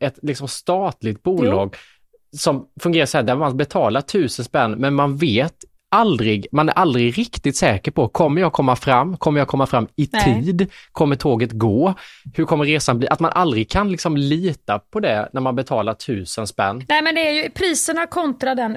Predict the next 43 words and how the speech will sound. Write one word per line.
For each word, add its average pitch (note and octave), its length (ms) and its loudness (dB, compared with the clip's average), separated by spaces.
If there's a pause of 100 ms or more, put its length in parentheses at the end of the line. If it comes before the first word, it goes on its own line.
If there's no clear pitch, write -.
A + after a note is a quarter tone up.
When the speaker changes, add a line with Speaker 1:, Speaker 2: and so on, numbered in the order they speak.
(120)
Speaker 2:
fruktansvärda A3+ 760 -4
osäkerheten. F#3+ 1080 -4 (800)
Eh, G3+ 320 -4 (200)
det, B3+ 160 0
det B3 260 0
är G3+ 60 0
ju, G3 300 -4
det, A3 280 -4
det A#3+ 120 -4
är A3+ 60 0
ju G#3+ 100 -2
bara, F#3 360 -2
det - 320 -10
är C4 60 0
ju A3 100 -2
bara G3+ 240 -2
så F#3+ 140 -8
dåligt E3 400 -6
som F3 240 -6
det, D#3+ 220 -6
det G#3 120 -6
kan B3 140 -2
ju C4 40 0
inte B3 140 -6
bli F#3 240 -4
sämre E3 380 -2
än E3 80 -4
vad E3 120 -4
det D3 60 -6
är E3+ 120 -4
just F3+ 260 -6
nu. - 160 -14 (1000)
Och B3+ 140 -2
samtidigt B3+ 520 0
ska B3+ 160 -2
vi B3 180 -4
uppmuntra B3 920 -2
alla G#3 380 0
då F3 240 -4
att G3 340 -4
tänka F#3+ 380 -4
på G3 120 -8
miljön. F3 560 -4